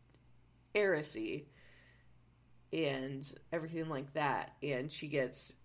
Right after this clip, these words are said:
hard eyes over that as well. And it's just, like, if they could kick her ass, then that's when,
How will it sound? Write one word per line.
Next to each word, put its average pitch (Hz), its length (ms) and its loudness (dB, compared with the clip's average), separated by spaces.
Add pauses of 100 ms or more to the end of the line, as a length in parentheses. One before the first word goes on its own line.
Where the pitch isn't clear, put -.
(120)
hard 175 240 2
eyes 151 320 2
over 156 180 -2
that 156 220 0
as 151 160 -2
well. 143 460 2
And 139 140 -2
it's 151 160 -6
just, 165 460 2
like, 147 360 -2 (1300)
if 180 220 2
they 214 160 8
could 262 200 -4
kick 247 200 -2
her 202 120 0
ass, 185 560 0 (1200)
then 165 600 0
that's 165 380 -2
when, 139 520 -2